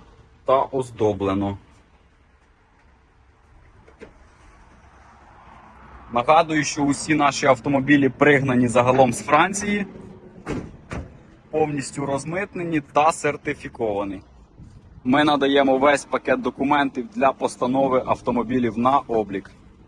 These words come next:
Працюємо також під замовлення. Можемо пригнати будь-який автомобіль на ваш бюджет.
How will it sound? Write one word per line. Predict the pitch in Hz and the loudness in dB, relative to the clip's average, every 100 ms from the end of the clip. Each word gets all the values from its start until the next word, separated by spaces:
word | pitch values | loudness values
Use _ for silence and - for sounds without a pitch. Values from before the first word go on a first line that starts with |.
| - - - _ _ _ _ _ _ _ _ - | -20 -20 -20 _ _ _ _ _ _ _ _ -2
Працюємо | 143 139 175 170 156 147 | -2 -2 -2 0 2 2
також | 131 151 - 139 | 2 0 0 -10
під | - 151 139 | -6 -6 -2
замовлення. | 139 170 196 190 175 170 - _ _ _ _ _ _ _ _ _ _ | -2 0 0 0 0 -2 -4 _ _ _ _ _ _ _ _ _ _
Можемо | 123 135 135 139 127 | -4 -4 -2 -4 -4
пригнати | 135 123 139 135 123 | -4 -2 0 0 -2
будь-який | 127 131 117 - 120 | -4 -4 -4 -2 -2
автомобіль | - 139 143 165 175 | -2 -2 0 0 0
на | 135 | 2
ваш | 123 131 | 2 0
бюджет. | 120 110 98 92 | -2 -6 -6 -6